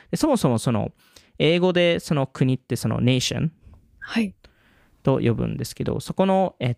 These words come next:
Speaker 1: と、語根っていうんですか、そのも-、元の単語？
Speaker 2: 語源というか。
Speaker 1: 語源？
Speaker 2: はい。
Speaker 1: いいんですかね。が、えっと、えー、エヌエーティー、ネイトっていうところなんですけど、それって生まれるっていうところで、
Speaker 2: はい。おー。
Speaker 1: 基本的にこれって、その、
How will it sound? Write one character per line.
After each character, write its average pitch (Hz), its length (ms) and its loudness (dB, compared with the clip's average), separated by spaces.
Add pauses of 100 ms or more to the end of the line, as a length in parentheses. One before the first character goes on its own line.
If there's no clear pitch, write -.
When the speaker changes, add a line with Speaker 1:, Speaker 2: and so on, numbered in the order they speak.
Speaker 1:
と、 104 160 -2
語 113 300 0
根 170 160 0
っ - 20 0
て - 140 -2
い 147 40 0
う - 20 0
ん - 40 -4
で - 60 -6
す - 80 -14
か、 - 100 -6
そ - 120 -8
の - 160 -6
も-、 120 180 -4 (140)
元 131 320 0
の 160 80 0
単 135 280 -2
語？ 151 180 -4 (300)
Speaker 2:
語 214 200 -6
源 214 340 2 (140)
と 214 100 -2
い 202 100 2
う 190 60 -4
か。 - 280 -6 (320)
Speaker 1:
語 120 140 2
源？ 135 400 0
Speaker 2:
は - 160 0
い。 190 100 0
Speaker 1:
い - 320 -12
い - 20 -8
ん 127 60 -8
で 139 60 -12
す - 80 -20
か - 100 -16
ね。 143 140 -14 (280)
が、 202 180 0
え - 40 -2
っ 117 40 0
と、 - 400 -2 (380)
え 117 280 -2
ー、 - 40 -4
エ 131 40 2
ヌ 143 100 2
エ 156 80 2
ー 156 100 -2
テ 143 100 0
ィ 120 40 0
ー、 117 60 0
ネ 131 140 2
イ 113 60 -2
ト - 140 -20
っ - 20 -20 (320)
て - 80 -14
い - 60 -10
う - 20 -18
と - 100 -18
こ - 120 -8
ろ 113 60 -6
な 110 80 -10
ん - 40 -10
で - 40 -10
す - 60 -12
け 180 80 0
ど、 170 60 0
そ 190 100 0
れ 185 60 -2
っ - 40 -6
て - 180 0
生 131 120 2
ま 139 160 4
れ 147 100 2
る 143 60 2
っ 143 60 2
て - 200 -12
い 143 120 -8
う 156 80 -8 (380)
と - 80 -20
こ 262 100 -2
ろ 262 140 4
で、 254 100 2
Speaker 2:
は - 0 -
い。 - 40 2
お 233 640 -4
ー。 208 40 -16 (320)
Speaker 1:
基 - 100 0
本 247 80 2
的 - 200 -2
に 220 120 2
こ - 120 -2
れ 185 80 2
っ - 20 -20
て、 190 400 0
そ - 140 -2
の、 143 280 -2